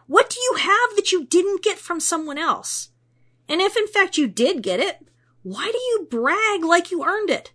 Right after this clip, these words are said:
You already have everything. You're acting like kings without us, and I wish you were, so that we could also reign with you. I think that God has displayed us,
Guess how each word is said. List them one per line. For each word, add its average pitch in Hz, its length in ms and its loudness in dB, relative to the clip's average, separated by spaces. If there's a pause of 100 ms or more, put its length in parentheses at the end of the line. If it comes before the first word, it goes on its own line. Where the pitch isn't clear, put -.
(320)
You 381 120 6
already 571 420 6
have 494 340 0
everything. 277 580 -4 (360)
You're 262 140 2
acting 339 340 -2
like 320 220 -4
kings 403 400 -2
without 233 400 0
us, 156 180 -4
and 247 100 0
I 247 100 2
wish 254 340 2
you 240 100 0
were, 262 460 2
so 285 160 0
that 240 120 -2
we 240 120 -2
could 226 140 -2
also 220 400 0
reign 240 340 -4
with 226 180 -2
you. 208 320 -2 (960)
I 415 240 4
think 480 300 -4
that 254 180 -4
God 320 300 2
has 277 160 -4
displayed 269 520 -2
us, 269 500 -2